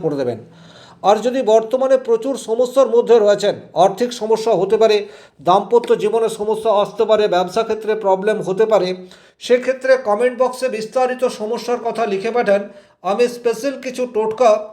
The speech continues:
আপনাদের কমেন্টেই দিয়ে দেব, যার ফলে কিন্তু আপনার সমস্যা অনেকটাই দূরীভূত হবে। চলে আসছি মূল আলোচনায়। দেখুন, এই হাতটি দেখলেই আপনারা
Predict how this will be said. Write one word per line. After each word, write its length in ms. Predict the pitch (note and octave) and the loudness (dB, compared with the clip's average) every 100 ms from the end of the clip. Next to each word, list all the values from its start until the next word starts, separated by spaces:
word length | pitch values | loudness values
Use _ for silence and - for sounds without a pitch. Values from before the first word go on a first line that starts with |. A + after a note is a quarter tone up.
| - _ _ _ _ _ _ _ _ _ _ - | -20 _ _ _ _ _ _ _ _ _ _ -6
আপনাদের 460 | F#3+ G3 A#3 A#3 A3 G#3 | -4 0 0 0 0 0
কমেন্টেই 460 | G#3 A#3 G#3+ B3 E3+ | 0 -2 -2 -4 -2
দিয়ে 140 | A3 A3+ | 0 2
দেব, 120 | A3 G3+ A#3+ - - B2 F3+ | 2 2 -2 -6 -20 -2 4
যার 240 | G#3+ A3+ - | 6 4 0
ফলে 200 | G#3 A3+ A3+ | 0 4 4
কিন্তু 200 | A3+ A3 A#3 G#3 | 0 0 2 2
আপনার 260 | G#3 A3 G#3+ F#3+ | 2 0 0 -2
সমস্যা 380 | G3 G#3+ A3+ A3+ E3+ | -2 -2 0 0 0
অনেকটাই 380 | F#3 F#3+ A3 B3 - - B2 | -2 0 4 2 2 -12 -6
দূরীভূত 360 | D#3+ F#3+ D#3 F3+ D#3+ | 0 2 2 2 0
হবে। 180 | B2+ B2 B2 _ - | 0 -8 -12 _ -4
চলে 160 | G3+ A#3+ B3+ | 2 4 4
আসছি 240 | B3 B3+ A3 - - E3+ | 2 -6 -6 -8 -10 -4
মূল 160 | A#3 A#3 E3 | -2 -2 -4
আলোচনায়। 460 | F3 D#3+ C#3 A2+ G#2+ _ _ _ _ _ _ | -4 -6 -10 -14 -18 _ _ _ _ _ _
দেখুন, 320 | A3 B3 A#3+ F3+ - - _ _ _ _ _ | -2 2 0 0 -12 -20 _ _ _ _ _
এই 200 | G3 A#3+ C4 A#3+ | 0 2 2 0
হাতটি 300 | A#3+ A#3+ C4 G3 | -2 -2 -2 2
দেখলেই 340 | A3+ A3+ C4 B3+ | 2 4 4 4
আপনারা 260 | B3 A#3+ | 4 2